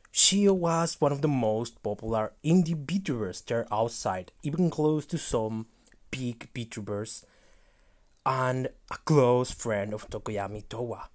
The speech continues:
on Hololive. It has been eleven months since the last stream of Shio.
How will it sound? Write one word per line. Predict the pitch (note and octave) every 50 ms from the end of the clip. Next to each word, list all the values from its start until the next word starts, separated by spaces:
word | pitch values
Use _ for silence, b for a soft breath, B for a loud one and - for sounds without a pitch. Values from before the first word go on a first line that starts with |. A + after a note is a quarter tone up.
| _ _ -
on | B2+ A#2
Hololive. | - - - C#3+ G3+ G#3 E3+ A#2+ F#2 F2+ G2 - b b b b b b -
It | A#2 A#2+
has | C#3+ D#3+ D#3+
been | D#3 E3 F#3 F3+ F#3 F#3+
eleven | C3 C3 D3+ F#3+ G3 G#3 F#3+
months | E3 B2+ G#2+ G#2 G#2+ G#2+ G#2+ - -
since | - - - A2+ A2+ A#2 A#2 B2+
the | C#3
last | C3 A#2 G2 G#2 - -
stream | B2 - - - D#3 D3 C#3+ C#3+ C#3+
of | C#3 C3
Shio. | - - - - B2+ B2 A2 F#2 F2